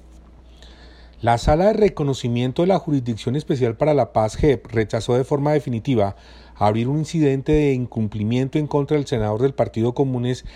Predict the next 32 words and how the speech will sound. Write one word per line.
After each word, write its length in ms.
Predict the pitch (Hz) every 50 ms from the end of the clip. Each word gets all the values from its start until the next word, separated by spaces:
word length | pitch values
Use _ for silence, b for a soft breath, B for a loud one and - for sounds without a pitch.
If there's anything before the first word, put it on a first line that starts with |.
| B B B B
Carlos 380 | - 135 135 135 143 156 147 -
Antonio 340 | 135 120 110 120 113 120 135
Lozada, 400 | 147 143 - 156 147 131 131 143
acusado 480 | 143 - 120 104 104 110 110 123 139
por 160 | - 135 123 117
la 100 | 110 104
familia 400 | - 101 98 104 107 123 135 127
de 120 | 110 104
Álvaro 340 | 113 120 117 131 135 135 120
Gómez 240 | 110 104 104 107 120
Hurtado 500 | 131 123 - 139 120 107 110 117 123 B B B B B B B B
de 160 | 104 110 107
mentir 500 | 104 107 101 101 - - 139 151 170 -
y 140 | - 147 131
contradecirse 880 | - - 117 110 - 113 104 98 98 - 131 123 117 - 151 151 151 143
en 100 | 123 117
el 100 | 110 101
sustento 480 | - - 98 - 127 117 113 110 143 143
de 60 | 139
la 100 | 135 131
teoría 560 | - 143 139 139 131 127 120 117 117 117 - B B B B B B B B
de 100 | 104 107
las 220 | 101 101 98 - 104
extintas 520 | 95 - - 117 110 110 - 135 131 -
farc 300 | - 151 143 151 151 - B B B B B
de 140 | 110 110 107
que 120 | - 113
asesinaron 580 | 98 90 104 85 - 98 104 113 113 120 127 127 -
al 280 | 120 107 92 95 - - -
ex 280 | 107 101 - - - 117
líder 340 | 113 110 104 101 98 98 -
conservador. 880 | - 104 95 92 - 101 85 82 85 85 76 73 - - - - -